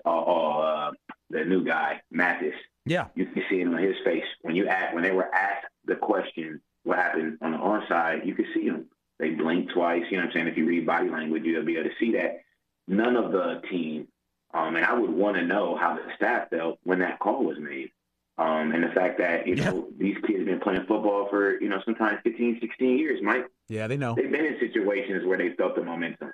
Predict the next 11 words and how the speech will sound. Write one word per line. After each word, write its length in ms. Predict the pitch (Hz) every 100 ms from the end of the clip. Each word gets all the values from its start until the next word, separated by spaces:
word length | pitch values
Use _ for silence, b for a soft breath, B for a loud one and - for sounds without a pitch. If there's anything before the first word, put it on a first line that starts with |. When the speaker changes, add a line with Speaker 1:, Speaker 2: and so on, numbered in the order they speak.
| -
Speaker 1:
Never 280 | 127 175 151
Speaker 2:
Yeah. 80 | 123
Speaker 1:
once 320 | 147 127 - _
Speaker 2:
Yeah. 140 | 92
Speaker 1:
it 380 | 92 - - -
probably 560 | 117 101 92 92 85 85
has 220 | 92 87
their 140 | 90 85
coach 280 | 113 95 -
decided 540 | 87 - 87 82 82
to 100 | -